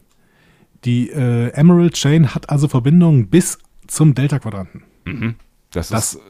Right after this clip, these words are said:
Speaker 2: ist weit. Ja.
Speaker 1: ist weit, ja.
Speaker 2: Ja.
Speaker 1: Und, ähm, die Bentana sind, ähm, haben nicht nur diesen koaxialen Warp-Antrieb und Book kennt die, sondern es sind auch Gestaltwandler.
Speaker 2: Oh.
Speaker 1: Einer verwandelt sich da nämlich in Tom Paris und später auch in Janeway.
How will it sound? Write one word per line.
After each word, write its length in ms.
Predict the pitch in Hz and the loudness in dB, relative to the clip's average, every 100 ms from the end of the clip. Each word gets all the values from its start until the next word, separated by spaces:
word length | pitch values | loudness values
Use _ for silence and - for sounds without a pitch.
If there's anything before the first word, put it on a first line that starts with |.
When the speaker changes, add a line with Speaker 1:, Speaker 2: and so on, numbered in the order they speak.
| 82 | -14
Speaker 2:
ist 180 | 95 - | -10 -6
weit. 300 | 80 73 - | -6 -6 -8
Ja. 80 | 147 | -6
Speaker 1:
ist 280 | - - 117 | -6 -6 -2
weit, 320 | 123 92 - _ | -2 -2 -12 _
ja. 80 | - | -10
Speaker 2:
Ja. 140 | 85 - _ - - - _ _ _ - | -10 -14 _ -20 -20 -20 _ _ _ -4
Speaker 1:
Und, 280 | 131 127 - | 0 0 -2
ähm, 420 | 131 117 117 117 | -4 -2 -2 -2
die 120 | 107 | -4
Bentana 440 | 120 117 135 160 | -4 -2 0 2
sind, 360 | 131 139 175 - | 2 2 2 0
ähm, 680 | 143 127 131 123 123 123 117 - - - - | -6 -2 -2 0 0 -2 -4 -8 -18 -18 -2
haben 160 | 127 | 2
nicht 160 | 139 - | 2 2
nur 80 | 143 | 0
diesen 180 | 131 | 0
koaxialen 460 | 131 127 - 131 117 | 0 -2 -2 -4 -2
Warp-Antrieb 520 | 127 117 107 107 139 | -2 -4 -8 -6 -6
und 180 | - 123 | -4 -4
Book 280 | - 139 - | -2 -4 -4
kennt 240 | - 175 - | -2 -2 0
die, 200 | 110 165 - - - _ | -2 -4 -8 -20 -20 _
sondern 300 | - 202 170 | 2 2 2
es 100 | 139 | 0
sind 100 | 196 | -2
auch 80 | - | -2
Gestaltwandler. 640 | 139 190 247 139 104 85 - _ _ _ - | -2 -2 -2 -4 -4 -10 -14 _ _ _ -2
Speaker 2:
Oh. 160 | 233 - - _ _ _ _ _ _ _ _ _ _ - | 0 -2 -10 _ _ _ _ _ _ _ _ _ _ -12
Speaker 1:
Einer 220 | 127 156 | 0 2
verwandelt 360 | 143 131 151 156 | 2 2 2 0
sich 120 | 143 | -2
da 120 | 135 135 | -4 0
nämlich 220 | 143 113 | 0 -2
in 60 | |
Tom 160 | 117 123 | -4 -6
Paris 340 | - 139 156 | -4 -2 -2
und 100 | 127 | -4
später 260 | - 123 135 | -8 -6 -6
auch 60 | 101 | -6
in 80 | |
Janeway. 420 | 104 110 139 85 | -4 -2 -4 -4